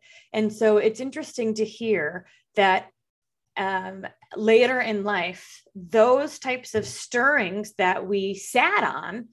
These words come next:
and didn't take action on end up being the, the regret at the end of the day.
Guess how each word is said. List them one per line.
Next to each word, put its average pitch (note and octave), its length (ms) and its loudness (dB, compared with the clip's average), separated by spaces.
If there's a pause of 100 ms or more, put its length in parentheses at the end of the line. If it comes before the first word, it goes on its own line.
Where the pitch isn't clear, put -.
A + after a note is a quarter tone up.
(400)
and A3 260 0
didn't F4+ 320 2
take G3+ 300 -6
action F3+ 420 -6
on F3 240 -4 (160)
end A3+ 400 -2
up F#3+ 180 0 (140)
being F3+ 640 -6 (680)
the, E3 420 -2 (260)
the E3 100 -8
regret D#3+ 580 -4
at - 120 -20
the F3 120 -12
end F#3 160 -12
of F#3 160 -16
the - 60 -12
day. - 320 -18